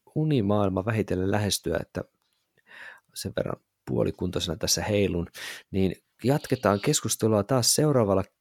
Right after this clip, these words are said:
kerralla vähän eri aiheesta, ja kiitoksia hei Miira tästä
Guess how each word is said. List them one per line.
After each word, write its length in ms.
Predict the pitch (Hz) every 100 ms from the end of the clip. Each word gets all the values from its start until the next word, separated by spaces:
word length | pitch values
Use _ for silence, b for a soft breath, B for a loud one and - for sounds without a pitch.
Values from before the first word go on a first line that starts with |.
| -
kerralla 480 | 131 139 104 87 87
vähän 200 | 98 82
eri 240 | 117 101
aiheesta, 580 | 117 113 87 80 - 82
ja 160 | 87 B B B -
kiitoksia 420 | 208 156 - 101
hei 180 | 120 127
Miira 280 | 151 147 127
tästä 300 | 123 -